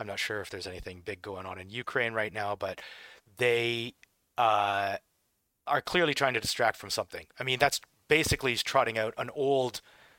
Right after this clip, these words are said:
argument that they know is so controversial and so fiery, and everybody gets extremely worked up about it. It's a really good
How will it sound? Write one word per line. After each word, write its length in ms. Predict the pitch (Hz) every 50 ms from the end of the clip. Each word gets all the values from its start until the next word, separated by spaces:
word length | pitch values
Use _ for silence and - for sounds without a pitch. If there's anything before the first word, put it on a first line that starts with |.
| _ _ _ _ _ _ _ _ _ _ -
argument 520 | 147 151 156 143 135 139 127 123 120 -
that 140 | 127 120 _
they 140 | 135 123 123
know 560 | 120 120 131 135 131 131 127 123 117 110 113
is 180 | - 123 110 -
so 240 | - - 147 139 135
controversial 840 | - 135 131 120 - - 107 - 107 101 98 - - 107 104 107
and 180 | - 113 110 101
so 260 | - - 156 147 143
fiery, 560 | 135 - - - 110 104 104 107 107 107 107 107
and 100 | 101 107
everybody 340 | 113 127 127 123 131 120 113
gets 220 | - 110 113 -
extremely 680 | - _ _ - - - - - 160 170 160 156 139
worked 280 | 123 113 110 104 _ -
up 120 | 98 - - _
about 160 | 95 92 95
it. 140 | 92 85 - - - - - - - -
It's 180 | 120 113 -
a 60 | 127
really 340 | 110 101 110 127 131 127 127
good 340 | 110 113 110 104 104 104 -